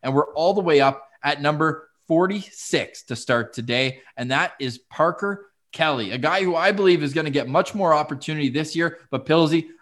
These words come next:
we've been in Belleville. We were there last year. What did you see from a rookie season out of Parker Kelly?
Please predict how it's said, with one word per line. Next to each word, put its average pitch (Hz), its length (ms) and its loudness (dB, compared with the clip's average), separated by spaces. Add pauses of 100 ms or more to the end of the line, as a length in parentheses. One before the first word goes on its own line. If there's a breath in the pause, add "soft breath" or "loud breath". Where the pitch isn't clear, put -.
we've 165 260 0
been 185 140 4
in 175 100 0
Belleville. 147 500 4
We 117 120 0
were 113 60 -2
there 156 200 4
last 151 400 4
year. 139 340 -2
What 190 240 -2
did 269 100 0
you 240 120 0
see 156 520 -4 (220)
from 143 260 2 (160)
a 139 80 4
rookie 160 360 2
season 123 480 -4 (120)
out 117 120 -4
of 113 120 -4
Parker 113 280 -2
Kelly? 92 340 -4